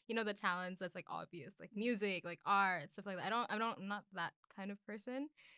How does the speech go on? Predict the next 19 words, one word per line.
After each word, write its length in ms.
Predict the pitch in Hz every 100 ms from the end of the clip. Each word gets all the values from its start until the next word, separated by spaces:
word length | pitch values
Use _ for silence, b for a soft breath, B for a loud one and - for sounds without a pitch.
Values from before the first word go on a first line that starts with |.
| b
So, 140 | - 208
like, 160 | 196
I 80 | 202
don't, 260 | 208 233 - - _ _ -
when 100 | 208
people 180 | 208 -
ask, 340 | 190 202 208
like, 160 | 196 180
"What 100 | 269
do 60 | 302
you 180 | 320 294
like? 300 | 262 226 196
What's 160 | 208
your 80 | 240
passion?" 600 | 220 220 - 202 190 180
You 80 | 185
know, 280 | 180 180 180
when 180 | 190
you 100 | 196